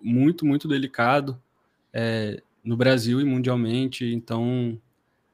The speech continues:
é, tem sido um, um desafio, assim, mas é isso, um dia de cada vez, um passo, a gente vai aprendendo, tá sempre,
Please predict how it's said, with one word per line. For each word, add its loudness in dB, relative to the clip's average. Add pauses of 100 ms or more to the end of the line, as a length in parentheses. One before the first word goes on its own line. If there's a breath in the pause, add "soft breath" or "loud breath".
(160)
é, -2
tem 0
sido -2
um, 2
um 0
desafio, 2
assim, -4
mas -6 (1000)
é -2
isso, 2
um 2
dia 0
de -12
cada -2
vez, 0
um -4
passo, -2
a 0
gente 0
vai 2
aprendendo, 2
tá 0
sempre, 2